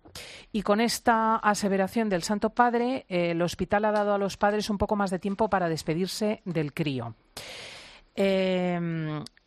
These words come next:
los padres, Connie y Christopher, quieren llevarse a Charlie a Estados Unidos porque han encontrado un prestigioso neurólogo de un hospital conocido. Lo que pasa que no nos es dado contar de quién se trata porque el médico se acoge al anonimato,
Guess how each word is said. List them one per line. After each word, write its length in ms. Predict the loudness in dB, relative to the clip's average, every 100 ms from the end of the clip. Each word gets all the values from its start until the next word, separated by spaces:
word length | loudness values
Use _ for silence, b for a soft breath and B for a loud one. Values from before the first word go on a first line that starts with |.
| _
los 220 | 2 2
padres, 480 | 4 2 2 0 0
Connie 1000 | 0 2 2 0 0 0 0 0 -2 -4 -6 _ -20 -10
y 100 | -4
Christopher, 640 | 0 0 2 -2 2 0 0
quieren 300 | -2 -2 0
llevarse 480 | 2 2 0 0 0
a 100 | 0
Charlie 500 | 0 0 0 -2 -2
a 40 |
Estados 320 | 0 0 0
Unidos 300 | -2 0 -2
porque 200 | -2 -2
han 60 | -2
encontrado 400 | -2 -2 0 0
un 60 | 0
prestigioso 500 | -4 -4 -4 0 0
neurólogo 640 | 2 2 2 2 0 -4
de 140 | -6
un 80 | -4
hospital 500 | -6 -6 -2 -2 -2
conocido. 500 | -2 -2 0 -2 0
Lo 120 | 0
que 80 | -2
pasa 180 | -4 -4
que 140 | -4
no 120 | -2 -2
nos 280 | -2 -6 B B B
es 160 | -4 0
dado 260 | 2 0
contar 420 | -2 -2 0 0 -2
de 100 | -6
quién 140 | -4
se 100 | -4
trata 300 | -2 0 -2
porque 200 | -2 -4
el 60 | -2
médico 300 | -2 -2 -2
se 100 | -4
acoge 320 | -4 -4 -4
al 60 | -4
anonimato, 600 | -2 -2 0 -2 -2 -8